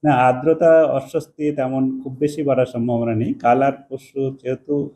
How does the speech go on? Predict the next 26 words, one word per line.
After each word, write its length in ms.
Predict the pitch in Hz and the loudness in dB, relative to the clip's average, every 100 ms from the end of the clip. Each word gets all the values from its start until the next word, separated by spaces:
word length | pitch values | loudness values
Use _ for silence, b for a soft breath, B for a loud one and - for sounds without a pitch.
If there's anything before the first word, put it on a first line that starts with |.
| - | -14
বৃষ্টিপাতের 460 | 113 131 127 127 | -10 -2 -2 -2
পরিমাণ 300 | 123 123 123 | -4 -2 0
একটু 240 | 120 120 - | -2 -4 -8
কম 220 | 113 113 | -6 -6
থাকবে, 300 | 113 110 - | -6 -12 -14
সামান্য 640 | - 117 127 127 131 - 113 | -10 -6 -4 -4 -6 -8 -6
বাড়তে 280 | 113 - | -6 -6
পারে, 220 | 104 98 - _ _ _ _ _ | -8 -6 -8 _ _ _ _ _
তবে, 460 | 127 127 139 139 135 - | 0 4 4 0 -4 -8
আহ, 400 | 117 117 113 - | -2 0 0 0
আমাদের 220 | 123 123 | 0 0
মৌসুমী 360 | 120 127 - 143 | 0 -2 -2 0
বায়ু 260 | 139 139 | 2 0
প্রবেশ 340 | 135 120 135 - | 0 -4 -4 -6
করে 200 | 123 120 | -4 -2
গেছে, 240 | 110 165 | -4 -6
তার 240 | 120 113 - | -4 -4 -4
জন্যে 440 | 120 120 127 127 _ _ _ _ _ - | -8 -6 -6 -8 _ _ _ _ _ -6
আর্দ্রতা, 760 | 107 110 127 143 147 147 147 - _ _ - | -4 0 2 4 6 4 0 -10 _ _ -10
আহ, 500 | 110 107 104 104 110 _ _ _ _ _ 117 113 - | -6 -4 -6 -8 -12 _ _ _ _ _ -14 -12 -6
আগেকার 500 | 117 139 147 143 139 | 0 2 2 2 -2
মতো 120 | 131 | -4
যেটা 260 | 120 120 123 | -4 -2 -2
আপনার 260 | 123 120 | -2 -4
hot, 280 | 110 117 117 - | 0 -2 -2 -10
আহ, 400 | 120 104 104 | -18 -10 -8